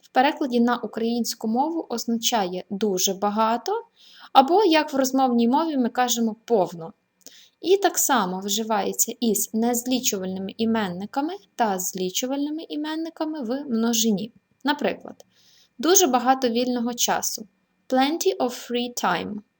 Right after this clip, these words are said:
та дуже багато грушок, plenty of pears. І так, сьогодні на уроці ми розглянули тему much, many, a lot of, lots of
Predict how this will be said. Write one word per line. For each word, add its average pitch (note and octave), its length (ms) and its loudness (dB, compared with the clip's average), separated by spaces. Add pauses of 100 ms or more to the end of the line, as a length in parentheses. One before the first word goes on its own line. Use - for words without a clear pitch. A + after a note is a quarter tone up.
(420)
та D#4+ 280 6 (540)
дуже A#3+ 360 4
багато G3 420 -2
грушок, C4 640 0 (360)
plenty C#4 540 2
of G#3+ 180 0 (200)
pears. - 580 -2 (1600)
І C#4+ 100 2
так, G#3+ 260 0
сьогодні E4 420 -2
на B3 180 0
уроці B3+ 420 0
ми A#3 180 0
розглянули G3+ 720 -4
тему A3+ 460 -4 (340)
much, B3 560 0
many, G#3 540 -4 (140)
a A#3+ 180 2
lot G3 380 -2
of, C4+ 240 0 (200)
lots A3+ 520 0
of D#4 200 0